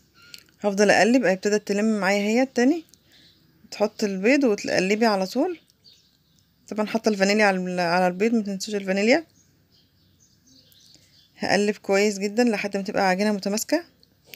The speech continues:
وتبقى فيها تلزيق شويه، بتلزق شويه. نبتدي بقى ن-، نحمرها.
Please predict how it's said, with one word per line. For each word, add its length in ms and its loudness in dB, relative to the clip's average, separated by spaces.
وتبقى 420 -2
فيها 680 4
تلزيق 440 0
شويه، 280 0
بتلزق 380 -4
شويه. 400 -4
نبتدي 300 0
بقى 200 8
ن-، 340 0
نحمرها. 640 0